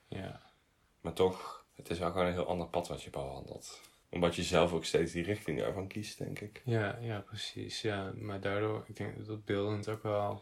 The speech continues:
Speaker 1: stuk individueler is
Speaker 2: Ja.
Speaker 1: dan, dan grafisch wat jij hebt gedaan.
Speaker 2: Ja. Ja. Ik denk dat we het wel een beetje besproken hebben zo, toch?
Speaker 1: Mhm. Ja, nou,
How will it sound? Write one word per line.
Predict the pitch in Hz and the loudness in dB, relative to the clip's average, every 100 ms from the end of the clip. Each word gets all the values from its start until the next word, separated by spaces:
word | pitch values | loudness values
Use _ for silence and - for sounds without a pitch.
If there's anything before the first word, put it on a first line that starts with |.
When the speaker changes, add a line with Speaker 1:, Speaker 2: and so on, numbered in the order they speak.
| - | -10
Speaker 1:
stuk | - - 107 - - - | -8 -2 -2 -4 -12 -14
individueler | - 110 104 110 107 107 107 127 131 | -4 -2 0 -2 0 2 4 4 2
is | 127 131 - | 2 0 2
Speaker 2:
Ja. | 226 214 | 8 8
Speaker 1:
dan, | 127 117 117 117 123 - 123 | 8 6 2 -2 -4 -8 -10
dan | 127 120 120 120 | -6 -6 -6 -8
grafisch | - - 120 117 - 123 - - - _ - | -10 -6 -6 -4 -8 -6 -6 -6 -8 _ -12
wat | 135 | -6
jij | 123 | -4
hebt | 117 | -4
gedaan. | - 117 113 117 135 - _ - | -4 -4 -2 -4 -6 -12 _ -12
Speaker 2:
Ja. | - 87 - _ _ _ _ _ _ _ _ _ _ _ _ _ _ _ _ | -6 -4 -6 _ _ _ _ _ _ _ _ _ _ _ _ _ _ _ _
Ja. | - - | -12 -6
Ik | 107 104 _ - - - - _ - | -6 -6 _ -20 -20 -20 -20 _ -6
denk | 113 | -2
dat | 107 | 0
we | 98 | 0
het | 95 | 0
wel | 92 | 0
een | 90 | 0
beetje | 90 92 | -2 -4
besproken | - - - 82 151 | -6 -4 -2 -2 -2
hebben | 151 156 | -2 -2
zo, | 151 143 139 - - | 0 -2 -4 -6 -2
toch? | - - - - 139 | -4 -2 2 2 4
Speaker 1:
Mhm. | 127 117 151 226 - - _ _ _ _ - _ _ _ _ | 2 4 2 2 -4 -20 _ _ _ _ -20 _ _ _ _
Ja, | - 135 110 | -6 -6 -4
nou, | 113 110 | -4 -2